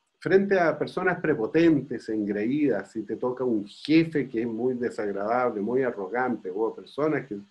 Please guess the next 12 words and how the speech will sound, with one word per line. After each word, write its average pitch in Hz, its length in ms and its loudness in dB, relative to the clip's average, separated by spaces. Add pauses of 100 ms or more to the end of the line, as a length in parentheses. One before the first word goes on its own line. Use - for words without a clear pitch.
(500)
que, 110 260 0
que 110 120 -8
se - 160 -8
creen 123 280 -2
la 113 60 0
última 131 560 -2
chupada 117 340 0
del 104 80 -2
mate, 104 320 -4
dice, 101 400 -6
"Imagínatelos 185 880 0
comiendo, 147 760 2